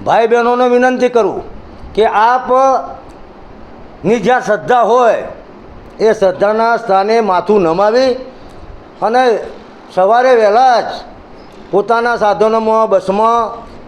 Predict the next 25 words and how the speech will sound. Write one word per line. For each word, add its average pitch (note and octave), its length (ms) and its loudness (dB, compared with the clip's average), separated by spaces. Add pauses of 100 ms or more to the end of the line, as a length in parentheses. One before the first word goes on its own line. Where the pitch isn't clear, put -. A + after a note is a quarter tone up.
બેસી B3 680 2 (580)
અને A3+ 240 0
રાજકોટ G3 540 0
તરફ, B3 300 2 (360)
"ચલો C4+ 320 4
રાજકોટનો" B3+ 720 0
નારો A#3+ 240 2
આપીએ B3+ 380 2
છીએ A#3 100 0
આજે B3 260 2
અમે, G3 340 0 (260)
"ચલો B3+ 280 2
રાજકોટ." B3 600 2 (1200)
આપ A3+ 440 0
જ્યાં G#3 360 0
પણ B3+ 300 0 (460)
રસ્તામાં A3+ 680 0
ચા G#3+ 180 2
પાણી G#3+ 280 0
કરવા G#3+ 280 2
ઉતરો A3 640 0 (380)
તો G3 120 0
એક G#3 280 0
જ F3+ 160 0
જગ્યાએ, G#3+ 760 2